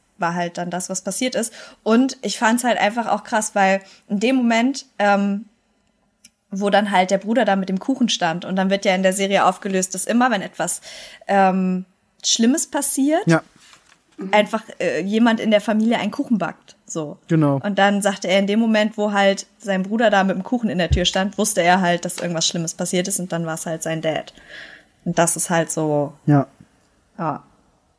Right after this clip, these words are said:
Speaker 1: Und wie er im Prinzip ja dann einfach seinen Bruder noch so auffangen muss, ne? Weil der halt erstmal so ankommt, ist so, „Ja, hey, äh, hier, ich hab einen Kuchen.“ Und dann kristallisiert sich einfach raus, dass er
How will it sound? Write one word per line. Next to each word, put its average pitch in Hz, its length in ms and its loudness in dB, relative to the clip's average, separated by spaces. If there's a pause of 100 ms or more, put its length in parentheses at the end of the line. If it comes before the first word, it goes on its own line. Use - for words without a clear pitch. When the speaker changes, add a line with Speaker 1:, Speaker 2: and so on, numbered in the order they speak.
(280)
Speaker 1:
Und 185 120 -4
wie 202 140 -2
er 202 160 6
im 226 80 2
Prinzip 233 460 -2
ja 170 260 2
dann 175 280 -2
einfach 175 320 -8
seinen 185 280 0
Bruder 185 380 0
noch 156 160 -10
so 165 160 -6
auffangen 160 560 -2
muss, 151 240 -10
ne? 180 160 -6
Weil 175 160 2
der 190 160 0
halt 180 200 2 (320)
erstmal 220 320 2
so 202 120 0
ankommt, 233 480 2
ist - 140 -6
so, 202 40 -4
„Ja, 285 160 4
hey, 269 380 2
äh, 214 420 2
hier, 240 340 -2
ich 208 140 -6
hab 220 140 -8
einen 220 180 -6
Kuchen.“ 220 420 -8
Und 180 200 -4
dann 180 280 -2 (680)
kristallisiert 214 580 0
sich - 120 -2
einfach 196 260 -2
raus, 208 240 4
dass 190 160 -6
er 175 300 2